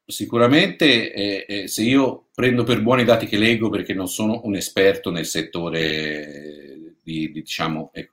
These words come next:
mm, del settore dell'energia, però sicuramente quando leggo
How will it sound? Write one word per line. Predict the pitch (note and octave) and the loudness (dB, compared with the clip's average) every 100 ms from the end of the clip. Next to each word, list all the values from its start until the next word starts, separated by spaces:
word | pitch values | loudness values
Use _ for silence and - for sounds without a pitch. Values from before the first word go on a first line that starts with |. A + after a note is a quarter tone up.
| F2 | -12
mm, | D#2 D2+ C#2+ - _ _ _ _ _ _ _ _ | -10 -10 -14 -18 _ _ _ _ _ _ _ _
del | - D#2+ | -12 -10
settore | - E2 - E2+ E2 D#2 - _ | -6 -6 -4 -4 -4 -6 -8 _
dell'energia, | E2 F2 E2 D2+ E2 D2 D2+ | -6 -4 -6 -6 -6 -6 -6
però | E2+ G2 G2+ - _ _ - - _ _ _ | 0 2 2 -2 _ _ -20 -20 _ _ _
sicuramente | - F#2+ A2 B2 C#3+ C3+ | -8 0 4 6 6 4
quando | A#2+ A#2 A2+ | 4 4 4
leggo | A#2+ C3 A2 F#2+ F#2 D#2 | 4 2 0 -4 -8 -10